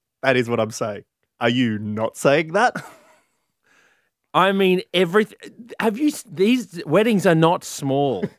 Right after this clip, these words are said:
Speaker 2: <laughs> all right?
Speaker 1: Mm.
Speaker 2: Not to generalize all Indian weddings, but the ones I've seen
Speaker 1: Oh, they go for days.
Speaker 2: rarely happen <laughs> just at the registry <laughs> and with the reception at the pub. Okay, that's all I'm saying.
Speaker 1: Yeah.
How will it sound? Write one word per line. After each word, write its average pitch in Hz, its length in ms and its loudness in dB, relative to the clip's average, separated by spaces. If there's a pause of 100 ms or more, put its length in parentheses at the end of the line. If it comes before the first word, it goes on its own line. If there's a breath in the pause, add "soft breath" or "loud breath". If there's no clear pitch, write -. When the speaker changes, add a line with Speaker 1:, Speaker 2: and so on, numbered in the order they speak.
(140)
Speaker 2:
<laughs> - 280 -20
all 127 100 -4
right? 156 500 0
Speaker 1:
Mm. 117 260 -6 (220)
Speaker 2:
Not 190 280 0
to 190 100 -6
generalize 160 720 2
all 139 220 2
Indian 127 340 -2
weddings, 123 320 -2
but 131 140 -10
the 131 60 -4
ones 175 300 -2
I've 151 160 2
seen 135 480 0
Speaker 1:
Oh, 139 40 2
they 131 80 2
go 135 100 2
for 117 100 -8
days. 110 380 -4 (400)
Speaker 2:
rarely 196 500 2
happen 165 440 -2
<laughs> - 0 -
just 151 260 -6
at 151 100 -8
the 151 120 -4
registry 139 800 -4
<laughs> 180 60 -2
and 156 240 -4
with 165 100 -8
the 156 80 -4
reception 156 540 -2
at 127 100 -8
the 123 80 -14
pub. 110 420 -4 (260 soft breath)
Okay, 196 180 2
that's 196 220 -2
all 196 140 2
I'm 160 120 2
saying. 135 460 0 (260)
Speaker 1:
Yeah. 113 220 -6